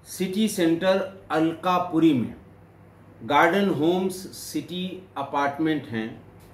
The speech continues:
जहां के फ्लैट नंबर तीन सौ बाईस से ये सूचना आई सवेरे सवेरे, कोई आठ बजे के आसपास, कि फ्लैट की मालकिन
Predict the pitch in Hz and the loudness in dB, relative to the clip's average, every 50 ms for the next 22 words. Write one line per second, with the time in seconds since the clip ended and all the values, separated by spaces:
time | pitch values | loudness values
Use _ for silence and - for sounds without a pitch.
0 | - - - - - - - - - - 113 120 160 160 185 208 208 196 208 202 | -20 -20 -20 -20 -20 -20 -20 -20 -20 -14 0 2 2 4 4 2 2 2 0 0
1 | - - 160 160 170 180 190 185 185 185 185 185 185 180 196 190 - - - - | 0 0 2 4 4 4 4 2 0 -2 -4 -4 -2 -2 -2 -4 -4 -6 -12 -12
2 | - 170 175 175 180 185 185 185 185 - - 185 190 190 170 - 123 - 127 135 | -6 -6 -4 -2 -2 -4 -4 -6 -6 -6 -6 -4 -2 -2 -2 -4 -4 -2 0 2
3 | 143 160 170 165 - - - - 165 156 147 135 135 135 127 127 - - 143 139 | 2 2 0 -2 -4 -8 -8 -6 -6 -4 -4 -4 -6 -6 -8 -10 -12 -10 -10 -8
4 | 139 135 139 160 156 151 139 120 104 113 123 120 107 104 117 117 - - 170 165 | -8 -8 -6 -6 -4 -4 -4 -4 -4 -2 -2 -4 -4 -4 -6 -10 -8 -4 -2 0
5 | 175 156 147 - - 127 95 98 92 87 85 - - - - - - - - - | 2 0 0 -2 -2 -6 -8 -8 -10 -10 -12 -16 -18 -20 -20 -20 -20 -20 -20 -20
6 | - - - - - 143 143 139 - 127 143 151 147 - 120 127 117 107 120 117 | -20 -20 -20 -10 -4 -2 -2 -2 2 2 2 2 2 0 -4 -6 -4 -4 -6 -6
7 | 117 113 113 117 117 117 - - 107 85 - - - - - - - - - - | -4 -4 -4 -2 -4 -4 -6 -8 -10 -10 -10 -12 -16 -20 -20 -20 -20 -20 -20 -20
8 | - - - - - - - - - - - - - - 175 175 175 170 - - | -20 -20 -20 -20 -20 -20 -20 -20 -20 -20 -20 -20 -4 0 2 2 2 2 0 -6
9 | - - - 170 185 196 202 208 208 - - - - 190 190 185 175 160 147 147 | -10 0 2 4 6 6 6 6 4 2 -2 -8 -10 -8 -4 0 2 2 2 4
10 | 151 151 151 139 - 175 180 185 185 180 - - | 2 2 0 0 -2 -4 -4 -2 -4 -6 -8 -10